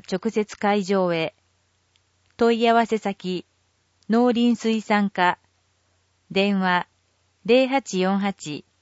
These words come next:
六七六零七七。募集。食のレシピ。内容。正しい食習慣や栄養バランスの取れた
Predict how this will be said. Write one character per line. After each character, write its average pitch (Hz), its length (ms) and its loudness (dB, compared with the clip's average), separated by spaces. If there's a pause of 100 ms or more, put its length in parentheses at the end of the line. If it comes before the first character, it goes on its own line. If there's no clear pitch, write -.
(360)
六 185 300 0
七 196 400 0 (440)
六 202 320 -2
零 240 240 2
七 170 300 -2
七。 175 380 -2 (1900)
募 196 120 4
集。 220 460 2 (1400)
食 - 280 -2
の 240 160 4
レ 233 100 2
シ - 160 -8
ピ。 156 260 -8 (1300)
内 202 300 0
容。 185 320 0 (800)
正 240 280 2
し 294 200 -2
い 262 40 -4
食 214 280 -2
習 247 240 -2
慣 175 320 0
や 151 240 -2 (100)
栄 240 200 2
養 269 200 4
バ 269 160 2
ラ 262 140 2
ン 254 80 -2
ス - 120 -6
の 175 120 0
取 202 180 -2
れ 175 80 -2
た 151 300 -4